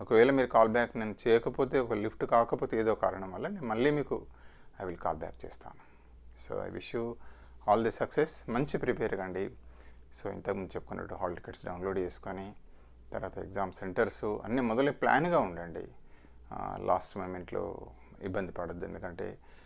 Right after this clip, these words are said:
ఈ వన్ వీక్ చాలా ప్రాణం. తర్వాత ఎగ్జామ్ టైమ్ అప్పుడు కూడా, వన్ డే బిఫోర్ ఎగ్జామ్ టైమ్ ఆ త్రీ అవర్స్ కూడా చాలా కీలకమైన విషయం, మీకు తెలిసిందే.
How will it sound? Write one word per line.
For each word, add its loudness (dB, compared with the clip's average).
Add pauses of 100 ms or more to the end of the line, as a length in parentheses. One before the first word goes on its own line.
(260)
ఈ 2 (180)
వన్ 0
వీక్ 4
చాలా 6
ప్రాణం. 0
తర్వాత 2
ఎగ్జామ్ 4
టైమ్ 8
అప్పుడు 4
కూడా, 4
వన్ 0
డే 6
బిఫోర్ 2
ఎగ్జామ్ 2
టైమ్ 4
ఆ 2
త్రీ 0
అవర్స్ 4
కూడా 0 (100)
చాలా 2
కీలకమైన -8
విషయం, -10
మీకు -12
తెలిసిందే. -12